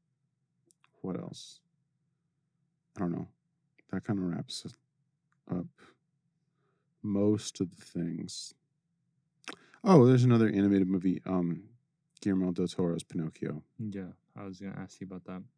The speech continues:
Speaker 2: Is it good?
Speaker 1: It was good. Yeah. It was
Speaker 2: Uh,
Speaker 1: the best of the Pinocchio movies
Speaker 2: Yeah,
Speaker 1: that came
Speaker 2: well,
Speaker 1: out this year, of which there were three.
Speaker 2: <laughs> that is ridiculous. I, so Pon-,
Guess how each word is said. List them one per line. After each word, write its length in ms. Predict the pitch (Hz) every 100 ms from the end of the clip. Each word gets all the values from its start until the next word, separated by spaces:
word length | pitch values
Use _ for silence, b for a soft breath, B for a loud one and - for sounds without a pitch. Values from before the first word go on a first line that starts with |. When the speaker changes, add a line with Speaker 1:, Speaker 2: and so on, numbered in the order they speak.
| _
Speaker 2:
Is 80 | 101
it 60 | 95
good? 180 | 110 156
Speaker 1:
It 240 | - -
was 80 | 160
good. 220 | 254 170 - _ _ _ _ -
Yeah. 160 | 110 - _ _ -
It 80 |
was 220 | 113 113 -
Speaker 2:
Uh, 20 | B B -
Speaker 1:
the 100 | 127
best 360 | 110 117 -
of 140 | 123 -
the 100 | 123
Pinocchio 500 | 139 131 147 127 107
movies 320 | 101 90 98
Speaker 2:
Yeah, 40 | 90
Speaker 1:
that 100 | 101
came 180 | 110
Speaker 2:
well, 80 | 95
Speaker 1:
out 80 | 87
this 200 | 95 -
year, 160 | 90 -
of 200 | 107 107
which 220 | 113 - -
there 100 | 107
were 140 | 104
three. 300 | - 107 92
Speaker 2:
<laughs> 600 | 76 - 190 175 202 123
that 180 | 101 101
is 280 | 101 95 92
ridiculous. 760 | 87 80 78 - 85 82 - b b b b b b b -
I, 260 | 135 175
so 180 | 156 160
Pon-, 300 | 143 160 175